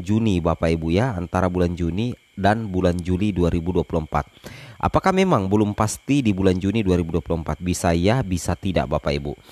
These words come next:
Nah, untuk lebih jelasnya teman-teman silakan cek informasi beri-,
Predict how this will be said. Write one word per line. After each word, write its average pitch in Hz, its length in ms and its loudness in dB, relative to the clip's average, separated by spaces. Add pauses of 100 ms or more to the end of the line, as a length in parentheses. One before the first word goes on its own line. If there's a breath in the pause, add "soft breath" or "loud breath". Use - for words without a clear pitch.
(280 loud breath)
Nah, 82 160 2 (320 loud breath)
untuk 147 160 4
lebih 175 160 4
jelasnya 127 560 2
teman-teman 98 480 0
silakan 95 480 -2
cek - 320 -4
informasi 82 640 -4
beri-, 78 300 -2